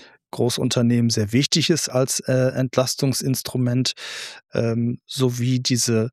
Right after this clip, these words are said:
das Regelwerk aktuell gestrickt ist, wird da eine Kombination aller Voraussicht nach nicht möglich sein. Die, äh, Wirtschaftsministerin Katharina Reiche hatte sich in der E U sehr dafür eingesetzt, dass es da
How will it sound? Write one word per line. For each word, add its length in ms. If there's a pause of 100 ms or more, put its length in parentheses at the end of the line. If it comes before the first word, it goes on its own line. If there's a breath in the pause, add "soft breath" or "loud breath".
(240 loud breath)
das 260
Regelwerk 500
aktuell 360
gestrickt 540
ist, 260
wird 200
da 60
eine 180
Kombination 920
aller 200
Voraussicht 500
nach 200
nicht 280
möglich 480
sein. 360 (520 loud breath)
Die, 240
äh, 300 (160)
Wirtschaftsministerin 800
Katharina 480
Reiche 400
hatte 200
sich 280
in 140
der 160
E 160 (120)
U 220
sehr 220
dafür 360
eingesetzt, 640
dass 160
es 160
da 380